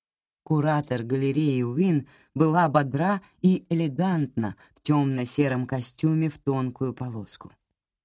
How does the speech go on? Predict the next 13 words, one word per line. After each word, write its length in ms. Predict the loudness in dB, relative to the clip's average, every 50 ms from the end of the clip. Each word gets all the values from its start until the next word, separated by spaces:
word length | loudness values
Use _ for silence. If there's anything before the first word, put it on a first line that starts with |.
| _ _ -6
безупречно 920 | 0 2 2 2 2 0 0 0 0 0 0 0 0 -4 -4 -4 -4 -6
сшитом 600 | -6 -8 -8 -6 -4 -4 -4 -2 -2 -2 -2 -2 -4 -10 -16 _
по 60 | 2 4
её 340 | 4 4 4 2 2 2
миниатюрной 720 | 2 2 2 0 0 -2 -4 -4 -4 -4 -4 -2 -4 -4 -6
фигуре. 520 | -4 -4 -6 -4 -4 -8 -10 -10 -12 -16 -18 _ _ _ _ _ _ _ _ _ _ _ _ _
Она 280 | -2 0 0 0 0 0
была 240 | -2 -2 -2 -4 -2
деловой 540 | -2 -2 0 0 -2 -2 -2 0 0 0
с 40 | 0
головы 420 | 0 0 0 0 -2 -2 -2 -2 -2
до 120 | -2 -4
ног — 380 | -6 -8 -10 -12 -16 -20 -20